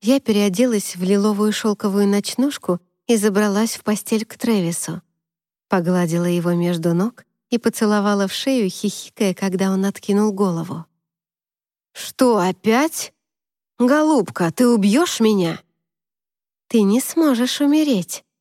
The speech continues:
сказала я, покрывая его лицо поцелуями. "Ты слишком вредный". "Я не смогу умереть, потому что слишком много кобелей хотят занять моё место.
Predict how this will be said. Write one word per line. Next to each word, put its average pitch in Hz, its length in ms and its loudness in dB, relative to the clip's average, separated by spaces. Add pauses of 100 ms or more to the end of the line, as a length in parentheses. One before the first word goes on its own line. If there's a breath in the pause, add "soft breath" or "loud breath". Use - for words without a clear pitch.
сказала 170 460 -2
я, 175 240 -2
покрывая 170 520 -4
его 165 280 -2
лицо 170 340 -4
поцелуями. 175 800 -4 (640)
"Ты 247 160 2
слишком 240 680 0
вредный". 190 580 2 (1040)
"Я 208 240 4
не 208 140 4
смогу 208 380 2
умереть, 220 600 2 (240)
потому 285 380 2
что 262 180 0
слишком 269 480 0
много 269 400 4
кобелей 240 540 2
хотят 220 380 0
занять 226 380 2
моё 240 300 4
место. 180 480 0